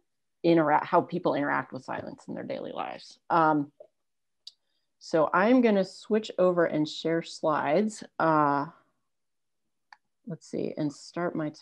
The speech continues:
talk. And I think, where did all my things go? Okay, so I had kind of planned, so, okay,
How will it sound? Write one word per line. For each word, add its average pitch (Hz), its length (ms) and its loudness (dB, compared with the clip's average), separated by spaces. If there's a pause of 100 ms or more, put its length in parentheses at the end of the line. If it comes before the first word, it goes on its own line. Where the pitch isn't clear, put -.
talk. 151 340 -8 (2000)
And 156 160 -12
I 151 60 -12 (420)
think, 262 340 -6 (380)
where 185 160 -12
did 170 240 -12
all 156 140 -10
my 151 160 -10 (100)
things 139 340 -14
go? - 280 -18 (960)
Okay, - 260 -6
so 185 140 6
I 202 160 8
had 233 240 4
kind 254 240 2
of 247 160 -2
planned, 214 400 0 (180)
so, 180 360 0
okay, - 200 -6